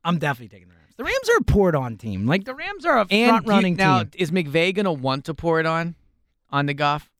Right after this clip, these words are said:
Speaker 1: Oh, like, he feels bad for the guy?
Speaker 2: No, like, uh, no, I mean, like, is he gonna, like, they, like, don't like each other. Isn't that
Speaker 1: Oh,
Speaker 2: the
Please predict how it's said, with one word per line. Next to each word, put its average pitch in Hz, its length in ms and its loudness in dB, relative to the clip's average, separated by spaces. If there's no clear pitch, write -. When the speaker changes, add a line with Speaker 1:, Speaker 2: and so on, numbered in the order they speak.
Speaker 1:
Oh, 156 220 4
like, 135 180 2
he 131 60 -2
feels 131 220 -2
bad 131 280 -2
for 143 60 -2
the 135 80 0
guy? 139 240 2
Speaker 2:
No, 220 180 6
like, 170 140 -2
uh, 165 80 -2
no, 185 120 0
I 156 100 0
mean, 156 120 -6
like, 151 120 -6
is 131 80 -6
he 151 100 -2
gonna, 143 220 -2
like, 147 140 -2
they, 156 180 0
like, 151 160 -4
don't 147 180 -2
like 165 220 -2
each - 160 -20
other. 101 160 -20
Isn't 113 160 -12
that 131 160 0
Speaker 1:
Oh, 247 120 4
Speaker 2:
the 247 60 2